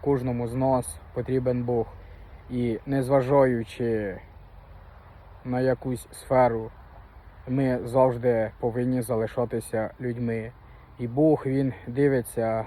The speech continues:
на наші серця, дивиться, чим ми сьогодні займаємось, хто стоїть у нас на першому місці, чи воля Божа, чи цей матеріальний світ. І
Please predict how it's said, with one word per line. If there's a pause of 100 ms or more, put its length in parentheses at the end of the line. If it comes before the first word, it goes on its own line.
на
наші
серця, (840)
дивиться, (400)
чим
ми
сьогодні
займаємось, (360)
хто
стоїть (140)
у
нас
на
першому
місці, (760)
чи
воля
Божа, (200)
чи (140)
цей
матеріальний
світ. (960)
І